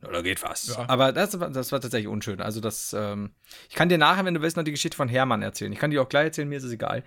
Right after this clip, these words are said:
Speaker 1: Ich trinke jetzt einen Schluck.
Speaker 2: Mir
Speaker 1: Entscheide
Speaker 2: ist es
Speaker 1: du jetzt.
Speaker 2: scheißegal. Ja, dann möchte ich sie bitte jetzt hören. Also, <laughs> mein Ziel ist es ja auch immer, wenn jemand trinkt und lacht, dass der Inhalt des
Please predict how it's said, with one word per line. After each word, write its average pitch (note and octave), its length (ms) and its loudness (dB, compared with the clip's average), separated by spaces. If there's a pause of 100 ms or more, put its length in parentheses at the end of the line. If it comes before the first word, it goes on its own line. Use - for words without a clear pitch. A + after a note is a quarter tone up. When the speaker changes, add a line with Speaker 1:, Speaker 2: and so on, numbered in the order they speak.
(160)
Speaker 1:
Ich D3 100 -4
trinke C#3 180 -2
jetzt A#2 100 -4
einen - 60 -6
Schluck. - 180 -8
Speaker 2:
Mir - 40 -4
Speaker 1:
Entscheide C#3+ 300 6
Speaker 2:
ist C#3+ 80 0
es D#3 40 2
Speaker 1:
du E3 60 4
jetzt. D3+ 80 2
Speaker 2:
scheißegal. D#3 840 2
Ja, C#3 120 -2
dann C#3+ 120 -4
möchte F3 200 -8
ich C#3 80 -10
sie C#3+ 80 -10
bitte B2+ 180 -12
jetzt F#2 360 -12
hören. C#2+ 260 -12 (380)
Also, A2 380 -6 (480)
<laughs> - 1000 -12
mein E3 240 2
Ziel C4 180 -4
ist A#3 160 0
es - 80 2
ja A3 100 2
auch G3 100 -2
immer, G#3 180 0
wenn F3+ 100 0
jemand E3 280 -2
trinkt D4 260 -6
und F3 160 -4
lacht, E3+ 320 -4
dass F#3 260 -8
der D3 200 -6
Inhalt A3 540 -4
des - 480 -12